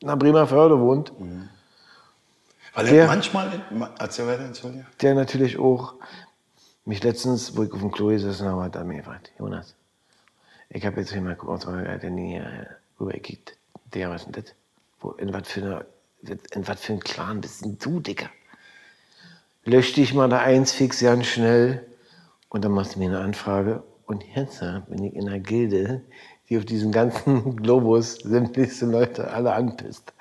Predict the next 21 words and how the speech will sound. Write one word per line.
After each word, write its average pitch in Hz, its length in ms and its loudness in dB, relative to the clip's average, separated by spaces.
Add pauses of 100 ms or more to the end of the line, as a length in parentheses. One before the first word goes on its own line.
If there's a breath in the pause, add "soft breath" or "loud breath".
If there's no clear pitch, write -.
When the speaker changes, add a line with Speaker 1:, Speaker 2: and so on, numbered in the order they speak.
(200 loud breath)
Speaker 1:
Aber 123 260 6
richtig. 104 380 0
Speaker 2:
Na, 127 120 -16
sag - 180 -14 (140)
mal. 123 120 -2
Speaker 1:
Mit - 160 -2
so 165 100 2
einem 147 360 2
niedlichen 113 420 0
Monsters. 98 440 -8
Speaker 2:
Okay. 107 360 -8 (400 loud breath)
Speaker 1:
Es - 60 -20
gibt 110 180 0
ja 113 60 6
richtige 113 260 0
Wettstreits, 117 640 0 (100)
Speaker 2:
Okay. 107 160 -8
Speaker 1:
Weltmeisterschaften. 107 880 0
Speaker 2:
Ja, 107 80 -10
ja, - 60 -12
ja. - 920 -12